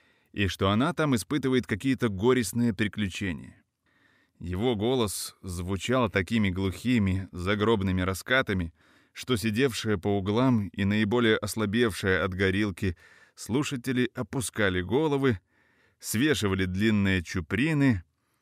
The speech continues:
и начинали всхлипывать. «Ох, матенька, та и жалобно ж,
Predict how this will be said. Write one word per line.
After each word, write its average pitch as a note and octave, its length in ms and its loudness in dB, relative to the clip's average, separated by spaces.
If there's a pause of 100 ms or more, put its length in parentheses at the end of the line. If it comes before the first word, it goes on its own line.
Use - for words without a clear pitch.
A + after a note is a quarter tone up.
и A2 200 2
начинали G#2 540 0
всхлипывать. - 840 -8 (1200)
«Ох, F#3 500 2
матенька, B2+ 880 0
та F#3 140 -2
и F3 160 0
жалобно A#2+ 720 0
ж, - 420 -8